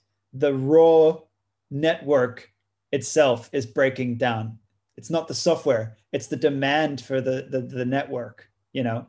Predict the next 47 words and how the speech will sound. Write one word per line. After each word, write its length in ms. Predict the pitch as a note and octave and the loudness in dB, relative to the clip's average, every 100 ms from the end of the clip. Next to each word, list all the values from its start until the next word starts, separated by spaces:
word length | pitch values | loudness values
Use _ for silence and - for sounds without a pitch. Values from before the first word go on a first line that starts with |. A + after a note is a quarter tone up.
| _ _ | _ _
It's 220 | C#3 A2+ - | -10 -10 0
the, 340 | C3+ C3 C3+ | 4 6 4
it's 140 | B2 - | -6 -4
the, 200 | C3+ C3 | -4 -4
it's 140 | - | -8
the 100 | C#3 | -6
bandwidth 560 | C3 C3+ C#3 C3+ C3+ B2 | -2 -2 -2 -4 -4 -6
and 100 | A#2+ | -10
the 60 | |
throughput 540 | A#2 D3+ D#3+ - - - | -6 -4 0 0 -2 -4
that, 200 | B2 - | -8 -4
that, 160 | B2 A#2+ | -6 -4
that 160 | B2 | -8
they're 100 | B2+ | -8
struggling 500 | A2 D3 D3+ C#3+ B2 | -8 -4 -2 -2 -6
with. 300 | A#2 - A2 _ _ _ _ _ | -8 -10 -14 _ _ _ _ _
Um, 500 | C3 B2 A#2+ A2+ A#2+ - _ _ _ _ | -2 -2 -2 -4 -8 -12 _ _ _ _
so, 500 | - D3 C#3+ C3 - - _ _ _ _ _ _ | -2 4 6 6 0 -14 _ _ _ _ _ _
you 100 | D3+ | -4
know, 100 | C3 | -4
that, 360 | B2+ D3+ F3 - | 2 2 2 0
that's, 400 | E3 F3 - - | 0 0 -4 -16
that 260 | - D#3 F3 | -2 0 0
in 100 | D#3+ | -4
itself 380 | D3+ F#3+ G#3 | -2 -2 -2
is 80 | D3+ | -8
a 40 | B2 | -6
difficult 440 | - B2+ A#2 - | -6 -6 -10 0
problem, 420 | C#3+ A#2+ B2+ A#2+ | 0 0 -4 -6
right? 240 | B2+ C#3+ - | -6 -6 -8
You 160 | C#3 | -10
wanna 320 | C#3 C#3+ C3+ | -6 -4 -4
launch 440 | B2+ C3 C#3+ C#3 C#3+ | -4 -4 -6 -6 -8
a 40 | |
node 460 | C3 B2+ C3 D#3+ D#3 | -6 -2 0 0 -4
and 160 | C3+ | -4
let 160 | C3+ C3+ | -4 -4
anyone 280 | C#3+ D3 C#3 | -6 -6 -4
be 120 | C#3 | -4
able 140 | B2+ B2 | -6 -6
to 60 | |
run 240 | C3+ G3 D#3+ | -4 -2 -2
it, 260 | D#3+ - - | -4 -8 -12
but 160 | - | -6
then, 340 | D3 C#3+ C#3 C#3 | -2 -2 -4 -8
you 100 | C#3+ | -6
know, 380 | C3+ C3+ C3+ | -4 -4 -6